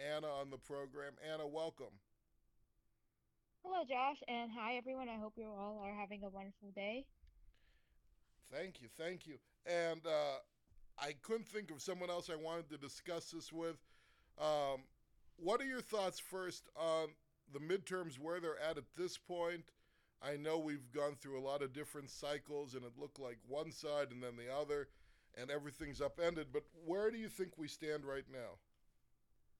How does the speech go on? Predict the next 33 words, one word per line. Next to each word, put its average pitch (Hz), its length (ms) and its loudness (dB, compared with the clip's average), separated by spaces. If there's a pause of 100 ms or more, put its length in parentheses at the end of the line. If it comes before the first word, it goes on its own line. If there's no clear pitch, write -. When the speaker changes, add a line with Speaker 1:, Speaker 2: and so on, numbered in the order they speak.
(260)
Speaker 2:
To 285 140 -2
be 330 180 0 (100)
honest, 220 220 -2 (100)
I'm 214 160 2
not 269 280 0 (340)
really 233 240 0 (100)
sure. 208 320 -2
This 196 140 -2 (100)
feels 226 240 -2
like 294 160 -4
a 214 120 -2 (120)
toss-up, 208 400 2 (920)
uh, 196 300 8 (100)
at 185 180 0
this 214 200 0 (120)
point, 262 360 2 (240)
um, 180 480 4 (400)
just - 260 2
because 330 300 4
I 220 240 8
think 285 340 0 (100)
everyone 226 500 4
is 185 180 4
just, 202 200 -6
like, 175 220 2 (240)
caught 190 220 6
up 175 140 2 (140)
with, 175 140 -2 (140)
like, 170 160 -4 (100)
their 175 140 -2
lives 151 440 -2
and 175 160 -12
different - 280 -12